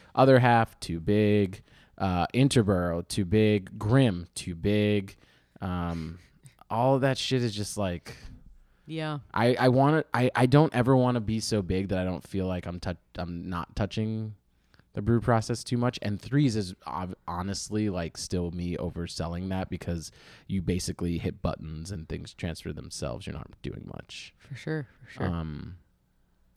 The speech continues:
Speaker 1: I basically want, like, a Herm system. So actually, I, I, the other, the other place I would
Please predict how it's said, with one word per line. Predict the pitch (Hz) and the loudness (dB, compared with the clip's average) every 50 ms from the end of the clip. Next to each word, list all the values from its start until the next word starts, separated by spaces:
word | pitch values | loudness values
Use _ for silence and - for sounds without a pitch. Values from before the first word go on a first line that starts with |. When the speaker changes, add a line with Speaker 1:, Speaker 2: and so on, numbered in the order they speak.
| - - | -14 -4
Speaker 1:
I | - 107 113 | 0 2 6
basically | 117 131 135 131 - 143 - 135 131 | 8 6 6 6 4 0 2 4 4
want, | 117 113 113 107 98 | 4 4 2 0 0
like, | 104 101 - | -4 -2 -2
a | 90 - | -4 -4
Herm | - 95 92 95 | -2 -4 -4 -4
system. | 95 - 113 - - 131 131 | -4 -4 -6 -4 -2 -4 -2
So | - - 101 - - | -2 -2 -2 -2 -2
actually, | 107 110 - 127 127 127 117 104 | -6 -6 -4 -2 0 0 0 -2
I, | 107 | -4
I, | 98 - - 104 104 117 - - | -6 -8 -10 -10 -10 -12 -10 -8
the | 107 107 107 | -4 -2 0
other, | 104 104 104 104 104 101 | 0 0 0 0 -2 -4
the | - - 98 107 | -4 -6 -6 -4
other | 107 110 110 | -2 -2 -2
place | - - - - 104 107 113 - - | -4 -4 -4 0 0 0 0 0 -2
I | 104 104 | 0 0
would | 104 101 95 | 0 -2 -4